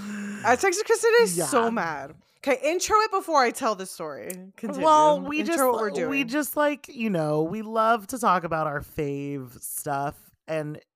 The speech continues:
Speaker 2: really just, like, make it super hard for us. And I was actually tortured by this, and I'm the one who came up with it. So, but it's, we're gonna
Speaker 1: Yeah.
Speaker 2: do some, uh, favorite or top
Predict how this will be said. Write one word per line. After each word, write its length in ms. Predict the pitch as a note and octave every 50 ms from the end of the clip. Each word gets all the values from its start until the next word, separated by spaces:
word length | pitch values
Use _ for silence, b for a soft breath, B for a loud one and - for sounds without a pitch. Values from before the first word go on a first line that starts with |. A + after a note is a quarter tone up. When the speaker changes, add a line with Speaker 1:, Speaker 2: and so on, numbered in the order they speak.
| _ _
Speaker 2:
really 520 | - D#3+ D#3+ D#3+ E3 E3 E3 D#3+ E3 E3
just, 280 | D#3+ D3+ E3+ D#3+ - -
like, 340 | D#3 D#3+ D#3+ E3 D#3 - D#3+
make 280 | D#3 D3+ C#3+ C#3 -
it 220 | D3+ D3 C3+ - -
super 420 | - - - C#3 C#3 - C#3 C#3+ C3+
hard 220 | C3+ B2+ C3 C3
for 220 | - - D3+ C#3+
us. 220 | D3+ D3 D3 - -
And 120 | - D#3+
I 200 | D#3+ - - D#3+
was 100 | E3 D#3
actually 380 | D#3+ D#3 D#3+ - - E3+ D#3+ C#3+ _ -
tortured 580 | - - - A#2+ B2+ B2 - - D3+ D3 C#3 B2+
by 160 | D#3 D3+ D3+
this, 260 | C#3 D#3 D3+ C3+ - D#3
and 100 | C3+ C3
I'm 220 | - B2+ B2+ B2+
the 80 | C3 B2+
one 160 | B2+ B2+ B2+
who 100 | C3 B2+
came 220 | - C3+ C3 B2
up 160 | B2 B2 -
with 160 | C#3 C#3 - D3
it. 160 | C#3 C#3 -
So, 300 | - C3+ B2+ B2+ B2+ A#2+ B B B B B B B B B B _
but 140 | - G3+ F#3+
it's, 240 | F#3+ F#3+ F#3 - G#3
we're 220 | G#3+ F#3+ G#3+ G#3+
gonna 200 | G#3 A3+ A#3 B3
Speaker 1:
Yeah. 200 | A3+ F#3 - G#3 G3+
Speaker 2:
do 40 | G3
some, 580 | E3 - F#3+ F3 E3 E3 D#3+ D#3+ D#3+ D#3+ - _ _ -
uh, 520 | E3 D#3+ D#3 D3+ D3 D3 D3 C#3+ C#3+ C#3 - _ _ _
favorite 580 | - - - F3 D#3+ D3+ C3+ D3+ D#3+ D#3 - -
or 180 | - D3 C3 -
top 480 | - - - - C#3 B2+ A#2+ A#2+ -